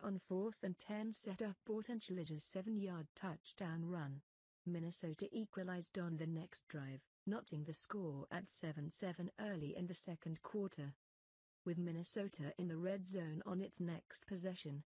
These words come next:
a batted ball was pulled down by Josh Woods for his first career interception.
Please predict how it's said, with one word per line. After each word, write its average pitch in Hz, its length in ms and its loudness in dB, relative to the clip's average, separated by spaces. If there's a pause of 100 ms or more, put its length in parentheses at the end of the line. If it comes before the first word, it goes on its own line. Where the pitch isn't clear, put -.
(160)
a 165 100 2
batted 175 440 -2
ball 139 300 0
was 165 140 -2
pulled 220 320 0
down 160 280 0
by 160 160 -2
Josh 180 360 -2
Woods 170 300 0
for 190 100 -2
his 180 200 2 (100)
first 190 340 -2
career 190 420 0
interception. 175 840 -2